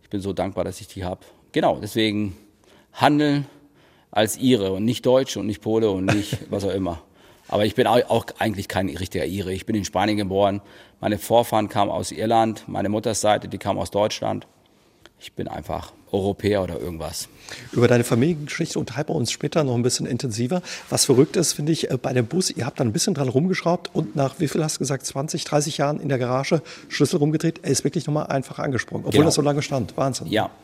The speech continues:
Speaker 1: also die Maschinen sind, äh, schon, äh, robust und die, die können was aushalten und die sind relativ einfach gebaut, so dass man halt, wenn man halt Sprit, neue Batterie und der Anlasser funktioniert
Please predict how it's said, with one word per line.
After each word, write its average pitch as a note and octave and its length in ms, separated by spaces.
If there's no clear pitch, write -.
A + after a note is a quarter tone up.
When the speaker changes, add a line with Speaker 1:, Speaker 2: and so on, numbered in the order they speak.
Speaker 1:
also A2 220
die B2 100
Maschinen D#3+ 440
sind, C#3+ 460
äh, A2 160
schon, D3 480
äh, B2 160
robust A#2 480
und A2+ 300
die, A2+ 220
die A2 140
können A#2+ 220
was G#2+ 160
aushalten C#3 640
und A2+ 80
die G#2+ 60
sind G#2+ 280
relativ A2 400
einfach C3 600
gebaut, G#2 520
so - 140
dass G#2+ 160
man G#2+ 180
halt, G#2 200
wenn G2+ 100
man G2+ 220
halt G2 240
Sprit, - 480
neue A#2+ 280
Batterie A2 540
und G2+ 200
der G#2+ 120
Anlasser A2+ 420
funktioniert G#2 680